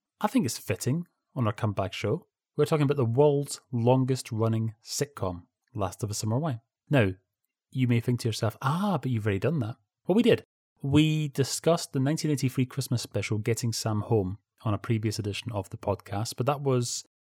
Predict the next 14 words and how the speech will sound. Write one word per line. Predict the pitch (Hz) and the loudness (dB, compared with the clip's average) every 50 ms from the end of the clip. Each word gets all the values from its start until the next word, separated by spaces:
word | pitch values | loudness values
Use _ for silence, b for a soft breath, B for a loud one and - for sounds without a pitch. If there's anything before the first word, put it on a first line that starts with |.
| _ - | _ 0
an | 147 156 | 4 6
old-fashioned | 165 175 180 175 - - _ _ _ _ _ - 135 110 104 - - 101 92 92 | 6 6 6 4 0 -4 _ _ _ _ _ 4 4 4 4 0 -4 -6 -6 -6
style | - - 113 98 92 92 92 92 92 - _ _ _ | -4 -2 0 0 0 0 -2 -4 -6 -8 _ _ _
sitcom | - - 117 113 - - 101 92 92 | -6 -6 -6 -4 -4 -4 -4 -4 -4
club | - 107 101 98 - | -2 -4 -2 -2 -2
where | 101 | -2
we | 95 98 95 | -2 -2 -4
just | - 101 - - | -4 -6 -8 -6
analysed | 101 98 98 98 98 95 92 - - | -4 -4 -2 -2 -2 -4 -4 -4 -6
one | 98 95 98 101 98 98 98 101 - _ _ _ | -4 0 2 2 2 2 0 -4 -6 _ _ _
piece | - - 107 - | -8 -6 -4 -4
of | 104 - | -4 -4
text | - - 101 85 - _ - - - - | -4 -4 -6 -8 -8 _ -16 -16 -16 -8
alone. | - 117 104 92 90 85 85 | -4 -2 0 0 0 -2 -4